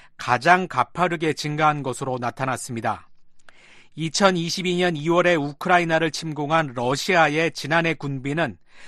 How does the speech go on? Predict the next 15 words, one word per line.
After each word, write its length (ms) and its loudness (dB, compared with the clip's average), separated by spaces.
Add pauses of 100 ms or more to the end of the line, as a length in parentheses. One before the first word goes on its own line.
(180)
전년보다 680 2
이십사 600 -2
퍼센트 480 -4
늘어난 480 -2 (420)
천구십억 840 -2
달러에 360 0
달했습니다. 760 -4 (720)
지난해 400 4
러시아 440 2
정부의 560 -2
총 260 -6
지출에 760 -4
대비한 580 -2
군비 400 -4
비중은 560 -4